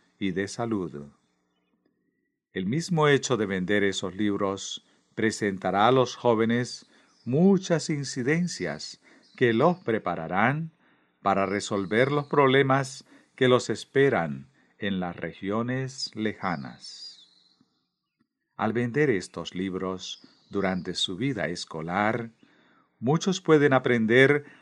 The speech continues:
a acercarse a la gente de una manera cortés y a discurrir con tacto sobre los diferentes puntos de la verdad presente.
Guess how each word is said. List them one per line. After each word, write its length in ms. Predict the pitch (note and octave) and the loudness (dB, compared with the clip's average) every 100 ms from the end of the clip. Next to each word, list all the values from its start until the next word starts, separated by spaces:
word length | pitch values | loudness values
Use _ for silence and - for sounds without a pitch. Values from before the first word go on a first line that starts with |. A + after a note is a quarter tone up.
| _ | _
a 200 | F#2 G2+ | 2 2
acercarse 800 | G#2 B2+ A#2+ - C#3+ D#3+ D#3 D#3+ | 2 2 0 4 4 4 2 0
a 40 | |
la 120 | D3 C3 | 0 0
gente 720 | B2 A#2+ A2+ A2 A#2 A#2 A2+ _ _ - | -2 -2 -2 2 2 2 -4 _ _ -2
de 120 | C#3 | 0
una 240 | F#3 F3+ | 2 2
manera 480 | G#2+ E2+ F#2+ G2 F#2 | 0 -2 -2 -2 -4
cortés 880 | F#2 F2 - A2+ C3+ G#2+ D#2 - - _ _ _ | -6 -10 -4 2 4 2 -2 -14 -20 _ _ _
y 100 | G2 | 0
a 100 | G2+ | 0
discurrir 840 | A2+ E3+ - C#3+ B2+ C3 C#3 D#3 - _ - | 2 0 0 0 6 8 8 4 -4 _ -4
con 260 | C3+ C3 | -2 0
tacto 580 | E3 E3+ - - - - _ _ _ | 2 2 0 -10 -10 -10 _ _ _
sobre 420 | - A#2+ G#2 G2 | 0 2 2 0
los 160 | F#2+ F2 | -2 -6
diferentes 680 | F2 F2+ A#2 C#3 C3 A2+ | -8 -2 0 0 -4 -4
puntos 760 | - B2+ C3 C3 C3 C3+ C3 - _ _ - | -4 -4 -4 4 4 4 0 -10 _ _ -6
de 200 | G2 F#2+ | -2 0
la 120 | F2 | -2
verdad 600 | E2+ D#2 G2 G#2+ C3 C3 - _ | -4 -6 -2 0 0 -6 -16 _
presente. 760 | A#2 A2+ G#2+ D#2+ C#2 C#2 A1+ | -8 -6 -6 -8 -8 -12 -12